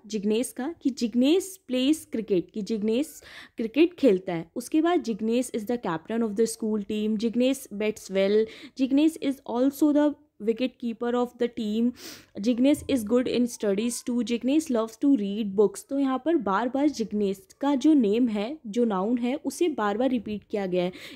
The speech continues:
इससे हमारा जो सेंटेंस है वो थोड़ा ऑड लग रहा है। अगर हम इसकी जगह ही यूज़ करें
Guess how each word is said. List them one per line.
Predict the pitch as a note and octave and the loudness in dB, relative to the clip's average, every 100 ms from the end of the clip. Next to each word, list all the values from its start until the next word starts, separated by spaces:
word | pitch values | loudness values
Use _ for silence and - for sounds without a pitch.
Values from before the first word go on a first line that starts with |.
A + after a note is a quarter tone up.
| - | -10
इससे | - - | -2 4
हमारा | D#4 D4 C#4+ | 4 6 4
जो | D4 | 2
सेंटेंस | D#4+ G3 F3+ A3+ C4+ - | 2 0 -2 -2 -2 0
है | D4 | 2
वो | D#4 | 2
थोड़ा | E4 C#4+ E4+ | 2 2 2
ऑड | - A#3 A3+ | 0 0 2
लग | G3 F3 | 0 2
रहा | E3 | 0
है। | E3+ - - - | -2 -8 -14 -4
अगर | B3 | 0
हम | C#4 F4 F4 | 4 2 2
इसकी | A#3 - D#4 | -4 4 4
जगह | C#4 D4+ | 4 2
ही | E4 - C#4 E4 | 2 6 8 8
यूज़ | B3+ G3+ - | 6 0 -6
करें | F#3 G3+ | -6 -4